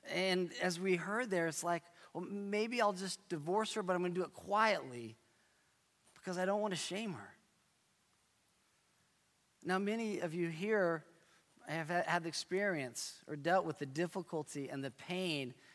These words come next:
that comes along with divorce. The, the conflict, the confusion, and, and the complexity. And keeping things quiet doesn't mean that there's not gonna be suffering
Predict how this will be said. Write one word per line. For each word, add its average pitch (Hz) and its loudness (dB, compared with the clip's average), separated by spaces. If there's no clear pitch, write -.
that 156 -8
comes 170 0
along 143 2
with 131 -12
divorce. 127 -4
The, 151 -4
the 151 -2
conflict, 170 2
the 123 -10
confusion, 147 -6
and, 160 0
and 160 0
the 156 -2
complexity. 151 -4
And 202 4
keeping 240 -4
things 208 0
quiet 208 2
doesn't 196 0
mean 165 0
that 156 -4
there's 151 -4
not 175 0
gonna 156 -2
be 147 -4
suffering 139 0